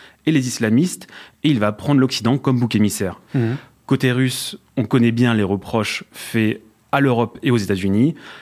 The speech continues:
Speaker 1: C'est l'élargissement de l'otan vers l'Est, c'est l'humiliation à la chute de l'U R S S et aussi les critiques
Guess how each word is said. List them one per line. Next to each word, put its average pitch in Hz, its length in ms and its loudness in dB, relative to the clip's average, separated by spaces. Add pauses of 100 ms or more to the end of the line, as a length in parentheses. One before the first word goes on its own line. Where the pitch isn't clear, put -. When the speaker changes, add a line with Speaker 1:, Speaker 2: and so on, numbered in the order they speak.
(120)
Speaker 1:
C'est 135 360 0
l'élargissement 110 520 2
de 110 80 -4
l'otan 107 220 0
vers 127 160 0
l'Est, 123 460 -2 (100)
c'est 120 460 0
l'humiliation 123 840 2
à 98 100 0
la 104 100 -2
chute 123 200 -4
de 113 60 2
l'U 110 180 2
R 101 80 0
S 101 180 -4
S 151 280 -4 (460)
et 139 180 2
aussi 123 340 -2
les 113 80 0
critiques - 540 -6